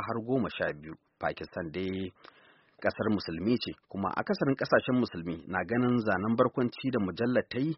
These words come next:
a matsayin cin mutunci ne ga addinin musulunci. Papa Roma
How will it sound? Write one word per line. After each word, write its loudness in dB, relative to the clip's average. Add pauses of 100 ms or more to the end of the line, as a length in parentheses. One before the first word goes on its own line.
(160)
a -6
matsayin -4
cin -4
mutunci -4
ne 0
ga -2
addinin -6
musulunci. -8 (1400)
Papa 6
Roma 6